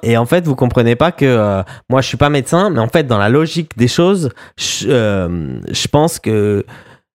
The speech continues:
si ça vous laisse une sale marque sur la gueule, c'est qu'il fallait peut-être pas l'éclater, euh, ce bouton. Il allait partir, en fait.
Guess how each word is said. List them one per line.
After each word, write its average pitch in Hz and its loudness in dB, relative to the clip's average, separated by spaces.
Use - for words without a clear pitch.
si - -4
ça 139 0
vous 139 0
laisse 143 0
une 110 0
sale 135 0
marque 135 -2
sur - -2
la 110 2
gueule, 151 2
c'est 110 -4
qu'il - -10
fallait 113 2
peut-être 110 -2
pas 170 4
l'éclater, 175 0
euh, 127 2
ce - -2
bouton. 151 2
Il 101 0
allait 120 2
partir, 165 -2
en 127 2
fait. 127 -4